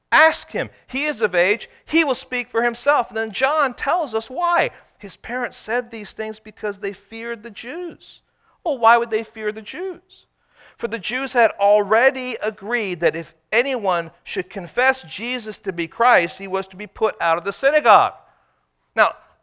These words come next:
please, please, please understand what's going on here. It wasn't like it was Gateway Bible Church. And if you believe that Jesus Christ is the Son of God,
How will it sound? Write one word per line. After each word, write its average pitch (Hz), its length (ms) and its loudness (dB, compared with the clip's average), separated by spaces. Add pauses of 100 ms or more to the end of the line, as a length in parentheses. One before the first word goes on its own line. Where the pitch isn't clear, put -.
(500)
please, 311 400 -4
please, 302 360 -4
please 294 380 -8
understand 262 760 2
what's 220 160 -4
going 214 280 -2
on 196 200 2
here. 143 220 -10 (1080)
It 226 160 6
wasn't 269 400 2
like 269 340 6 (480)
it 208 140 -2
was 208 140 0
Gateway 220 440 4
Bible 214 340 6
Church. - 640 -2
And 196 100 -2
if 202 160 0
you 247 120 -2
believe 247 480 2
that 196 160 -6
Jesus 214 420 -6
Christ 226 400 4
is 190 140 -14
the 196 80 -6
Son 214 240 0
of 185 100 -4
God, 196 480 6